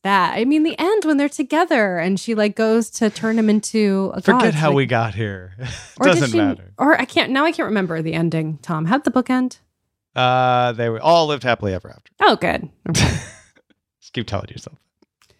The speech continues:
Speaker 1: I'm having trouble remembering if they, if they, if she made him into a god or <laughs> if they died of old age happily.
Speaker 2: Uh, how would you like it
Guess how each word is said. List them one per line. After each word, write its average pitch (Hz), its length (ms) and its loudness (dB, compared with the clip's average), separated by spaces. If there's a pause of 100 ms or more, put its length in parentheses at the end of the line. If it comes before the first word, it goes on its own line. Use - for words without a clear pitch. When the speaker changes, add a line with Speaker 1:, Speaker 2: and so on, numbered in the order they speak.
(380)
Speaker 1:
I'm 214 140 0
having 247 240 2
trouble 247 300 -2
remembering 180 520 0
if 165 200 -4
they, 170 400 2 (260)
if - 260 -8
they, 170 320 2 (160)
if 185 160 -4
she - 160 -2
made 175 300 0
him 190 140 2
into 180 220 2
a 165 60 2
god 170 340 0
or 196 100 2
<laughs> - 0 -
if 185 280 -2
they 190 400 0 (340)
died 190 260 2
of 170 120 -2
old 180 180 0
age 175 260 0
happily. 175 560 -2 (240)
Speaker 2:
Uh, 120 1080 0
how 165 180 0
would 185 220 -4
you 277 220 -8
like - 320 -8
it - 100 -20